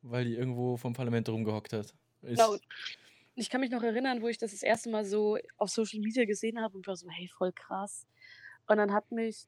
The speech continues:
Speaker 2: ein Kumpel angeschrieben, war so, „Hey, vielleicht könnten wir das ja auch so in Regensburg machen. Und du hast ja, ähm,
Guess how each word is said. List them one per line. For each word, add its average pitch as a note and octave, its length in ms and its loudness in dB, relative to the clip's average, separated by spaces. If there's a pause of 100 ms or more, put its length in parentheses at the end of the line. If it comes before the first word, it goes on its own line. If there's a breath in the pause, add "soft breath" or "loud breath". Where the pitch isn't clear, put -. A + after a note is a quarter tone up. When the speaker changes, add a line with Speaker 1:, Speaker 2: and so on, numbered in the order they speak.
Speaker 2:
ein G3 140 -14
Kumpel A#3+ 400 0
angeschrieben, G#3 640 -4
war F#3+ 140 0
so, F#3+ 280 -4 (160)
„Hey, G3+ 280 0
vielleicht - 220 -4
könnten G3+ 220 -6
wir G3 80 0
das F#3 120 -8
ja G3+ 100 6
auch G3+ 100 2
so G3+ 120 -4
in G3 40 0
Regensburg G#3+ 400 -4
machen. G3+ 420 -4
Und F#3 360 -2 (400 loud breath)
du G3+ 100 4
hast G3+ 260 4
ja, G3+ 340 8 (160)
ähm, F#3 220 -4